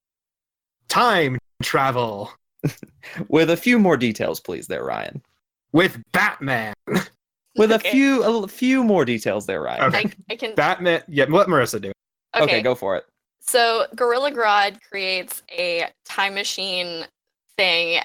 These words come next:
Speaker 3: and it malfunctions thanks to Batman's intervention to stop it.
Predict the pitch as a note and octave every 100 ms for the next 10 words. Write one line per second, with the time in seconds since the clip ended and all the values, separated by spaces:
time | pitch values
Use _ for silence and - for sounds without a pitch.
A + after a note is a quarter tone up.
0 | F3+ E3+ - F3+ F#3+ F#3+ F#3 F3+ - F3+
1 | - - E3 - - E3+ E3+ D#3 E3+ D#3+
2 | - E3 D#3 G#3+ A3 G#3+ G3 G3 G#3+ -
3 | G#3 F#3 - F3